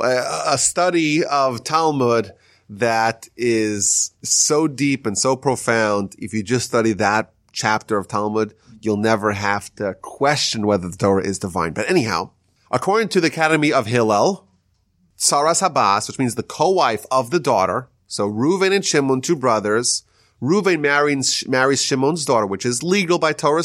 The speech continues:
by Torah rules. You can marry your niece. He marries his niece, Shimon's daughter, and he marries his second wife. He has two wives. Again, also legal by Torah standards. Today we don't do, today we don't do polygamy, but it technically would be legal in, in previous generations.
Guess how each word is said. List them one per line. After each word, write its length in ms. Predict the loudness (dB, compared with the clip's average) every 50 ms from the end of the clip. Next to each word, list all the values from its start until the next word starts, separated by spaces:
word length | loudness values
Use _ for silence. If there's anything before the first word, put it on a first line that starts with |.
| -4 -4 -4
by 100 | -6 -6
Torah 340 | -4 -2 0 0 2 2
rules. 460 | 2 2 0 0 0 -2 -2 -4 -6 -8
You 80 | -10
can 140 | -8 -4 -2
marry 260 | 0 2 2 2 2
your 120 | 0 0 0
niece. 420 | 0 0 -2 -2 -4 -6 -8 -10 _ _ -20 -20 _
He 100 | -4 -2
marries 280 | 0 2 2 4 2 2
his 120 | 0 0
niece, 200 | 0 0 0 -2
Shimon's 300 | -2 -2 0 0 0 0
daughter, 280 | 0 2 2 2 0 0 -2
and 80 | -2
he 60 | -2
marries 200 | 0 0 -2 -2
his 100 | 0 0
second 320 | 0 0 -2 -2 -4 -4 -2
wife. 220 | -2 -2 -2 -4
He 100 | -6 -10
has 80 | -10 -8
two 160 | -6 -2 -2
wives. 220 | 0 -2 -2 -4
Again, 240 | -8 -6 -2 -2 0
also 280 | 0 0 0 0 0 0
legal 300 | 0 0 0 0 2 2
by 80 | 2
Torah 220 | 0 0 0 -2 -2
standards. 400 | 0 -2 -2 -2 -2 -4 -4 -8 _ -10
Today 220 | -2 0 0 2
we 100 | 2 0
don't 200 | 0 -2 -2 -2
do, 260 | -2 -2 -2 -2 -2 -8 -20 -20 -20 -20 -20 -20 -20 -16 _
today 180 | -2 0 0 2
we 80 | 2
don't 240 | 2 2 0 0 -2
do 140 | -4 -4 -2
polygamy, 500 | 0 0 0 0 2 0 2 2 0 0
but 300 | 0 0 0 0 0 -2
it 400 | -2 -2 -2 -4 -8 _ _ -6
technically 480 | -4 -4 -2 -4 -4 -2 -2 -2 -2
would 260 | -2 -2 -2 -2 -2 0
be 120 | -2 -2
legal 540 | -2 -2 -2 0 2 2 2 0 0 -4 -10 _ _ _ _
in, 240 | -2 -2 0 0 0
in 300 | 0 -2 -2 -2 -2 -2
previous 300 | 0 0 0 0 0 -2
generations. 760 | -2 0 0 2 0 0 -2 -6 -12 -10 -8 -6 -6 -6